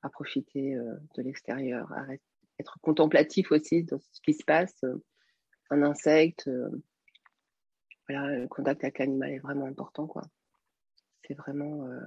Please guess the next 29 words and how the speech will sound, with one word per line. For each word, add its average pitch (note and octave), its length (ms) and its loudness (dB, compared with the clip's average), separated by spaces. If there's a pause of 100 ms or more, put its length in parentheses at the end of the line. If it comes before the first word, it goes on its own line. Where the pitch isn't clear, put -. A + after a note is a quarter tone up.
(340)
essentiel, D#3 540 -10
en C#3 40 -8
tout - 160 -10
cas C#3+ 140 -6
pour C#3+ 160 -12
moi. C#3 240 -8 (960)
Et C3+ 80 0
j'essaie C3+ 220 -2
toujours D#3 200 0
d'amener C3+ 220 4
les B2 180 2
autres - 220 -2
à - 180 -4
faire - 180 -10
ça. G3 220 -6 (460)
J'ai E3 120 6
aussi E3 200 6
élevé D3+ 180 10
mes C3+ 160 6
enfants C3+ 280 -4
dans B2+ 120 -2
ce, - 400 -2 (1080)
dans C#3+ 120 2
cet D3 220 0
esprit-là. D#3 500 2 (720)
Et, C3 400 2
euh... B2 260 -6 (1040)
justement, E3 680 0
euh, - 180 -6